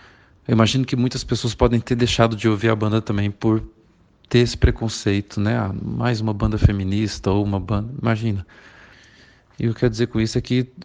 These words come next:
toda essa localização gerou muitos efeitos positivos, mas também teve efeitos negativos, e hoje eu acho que Tonos tem um, ele tem um caráter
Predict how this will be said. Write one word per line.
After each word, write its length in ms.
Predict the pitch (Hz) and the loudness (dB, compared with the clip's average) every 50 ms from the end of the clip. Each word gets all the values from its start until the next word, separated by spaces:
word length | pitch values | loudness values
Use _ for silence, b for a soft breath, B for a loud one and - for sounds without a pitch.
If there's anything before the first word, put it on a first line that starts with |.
| - - | -16 -2
toda 240 | - 117 113 110 120 | 0 2 2 4 2
essa 260 | 120 - - 131 127 | 2 0 2 2 2
localização 760 | 123 120 123 - - 117 110 113 117 113 113 - - 113 117 | 4 2 2 2 0 0 2 2 0 0 0 0 0 0 2
gerou 260 | 110 123 123 117 123 | 2 2 4 4 4
muitos 240 | 110 113 123 123 - | 2 0 -2 -2 -2
efeitos 320 | 139 127 - 127 120 - - | -4 -2 0 -2 -2 -2 0
positivos, 540 | - 127 117 117 - - 120 135 147 139 | 0 0 0 0 -2 -2 -2 -2 -2 -2
mas 200 | 127 120 117 113 | -2 -2 -2 -2
também 200 | - - 110 113 | -2 0 0 0
teve 200 | 110 - 117 110 | 0 -2 -2 -2
efeitos 320 | 120 113 - 120 107 - - | -2 -2 -2 -4 -4 -2 -2
negativos, 680 | 117 107 113 110 - - 120 113 117 123 131 120 117 | -2 0 0 -2 -2 -2 -2 -2 -2 -2 -4 -2 0
e 60 | 120 | 2
hoje 540 | 113 110 110 113 113 113 113 120 123 120 117 - - - | 2 2 2 0 0 -2 -4 -4 -4 -6 -8 -10 -10 -6
eu 160 | - 110 110 | -2 0 0
acho 160 | 110 104 - - | 0 -2 0 0
que 80 | 120 | -2
Tonos 460 | 113 - - 104 104 110 117 113 - | 0 2 2 2 4 2 2 0 -4
tem 240 | - - 113 107 113 | 0 2 2 2 4
um, 640 | 117 117 120 120 120 120 123 123 123 120 117 110 107 104 - B B B B B B B B B B B B B B B B _ _ | 2 2 2 0 0 0 0 0 0 0 -2 -2 -4 -8 -12 B B B B B B B B B B B B B B B B _ _
ele 160 | - 104 101 | -6 -6 -6
tem 240 | 101 - 107 107 107 | -4 -2 0 0 2
um 200 | 110 110 110 107 | 2 2 0 -2
caráter 560 | 101 98 - 107 101 101 101 - 110 107 101 | -2 0 0 2 2 2 0 0 0 -2 -2